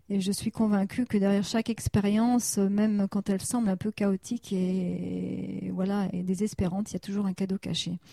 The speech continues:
Et le cadeau caché, pour moi, c'était cette première reconversion à trois cent soixante, enfin, c'était vraiment, hein, une reconversion à trois cent soixante degrés. Et donc, au travers de cette formation, j'ai, euh, appris, euh, j'ai découvert tout ce qui était, euh,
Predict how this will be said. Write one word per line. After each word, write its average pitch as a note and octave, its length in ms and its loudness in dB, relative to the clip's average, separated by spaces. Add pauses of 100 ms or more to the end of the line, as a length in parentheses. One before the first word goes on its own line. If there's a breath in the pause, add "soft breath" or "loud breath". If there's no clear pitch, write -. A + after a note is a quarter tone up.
(760 loud breath)
Et G#3+ 80 2
le G3+ 40 0
cadeau A3 280 4
caché, G#3+ 320 2
pour A3 140 0
moi, A3+ 120 4
c'était A3+ 240 -2
cette A3 220 -2
première B3+ 320 6
reconversion A3 600 4
à F#3 60 6
trois - 240 2
cent A3+ 160 -2
soixante, - 320 -2
enfin, G3 100 4
c'était F#3+ 240 -2
vraiment, G#3 440 2
hein, F#3+ 100 2
une G3 80 0
reconversion G3 640 -2
à F3+ 60 2
trois - 160 -4
cent G3 160 -4
soixante F#3 320 -4
degrés. F3+ 360 -2 (800 loud breath)
Et G#3 100 2
donc, A3 260 2
au G#3+ 60 4
travers A3 260 4
de - 60 -4
cette - 180 0
formation, A#3+ 920 6
j'ai, G#3 300 4
euh, G3 320 2
appris, G#3 460 0
euh, G3+ 80 4
j'ai G3 120 -2
découvert G#3 420 0
tout - 120 -8
ce G3 100 -8
qui - 180 -10
était, G3+ 320 0
euh, F#3+ 40 2